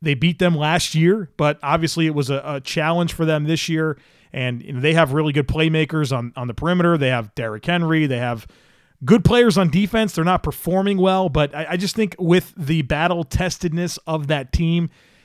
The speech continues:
it, it makes me pretty not interested in playing them in the first round,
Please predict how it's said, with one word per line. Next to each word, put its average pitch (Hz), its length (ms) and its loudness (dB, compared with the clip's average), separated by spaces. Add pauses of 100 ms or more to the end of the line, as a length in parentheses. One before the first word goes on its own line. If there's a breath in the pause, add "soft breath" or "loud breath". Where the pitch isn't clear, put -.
it, 139 260 -4
it 165 100 -10
makes 175 300 0
me 160 360 2 (500)
pretty 180 420 2 (400)
not 165 320 2
interested 151 480 -2
in 135 120 -2
playing 143 320 -4
them 131 160 -2
in 127 60 -4
the 110 60 -8
first 135 300 -6
round, 127 320 -2